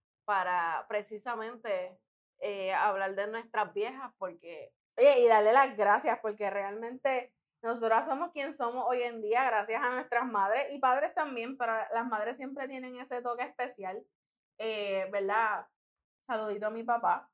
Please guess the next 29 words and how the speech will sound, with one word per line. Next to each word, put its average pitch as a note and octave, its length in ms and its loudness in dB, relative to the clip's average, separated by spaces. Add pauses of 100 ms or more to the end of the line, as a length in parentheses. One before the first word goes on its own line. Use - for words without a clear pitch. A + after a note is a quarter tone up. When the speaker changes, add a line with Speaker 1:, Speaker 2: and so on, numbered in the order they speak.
(140)
Speaker 2:
lo A3 140 0
amo G#3+ 220 0
y - 40 -6
lo B3 60 4
adoro, A#3 400 4
pero G3 320 -2 (180)
la G3+ 140 6
que G3+ 60 -4
estaba A3 400 2
ahí A#3+ 500 -4
en G#3 600 -6 (560)
todo C4+ 280 6
el D4 180 2
tiempo, C4+ 640 -2
cien B3+ 280 -4
por C4 160 -2
ciento C4 720 -2
en A3 320 -4
lluvia, B3+ 680 0
en A3 180 -4
sol, B3+ 600 2
en G#3 180 -2
enfermedad A3+ 1000 2 (300)
y A#3 100 -2
en A3+ 140 -4
todo, C4 340 0 (100)
era G#3 200 -2
mi A#3 100 -8
mamá. B3+ 380 -4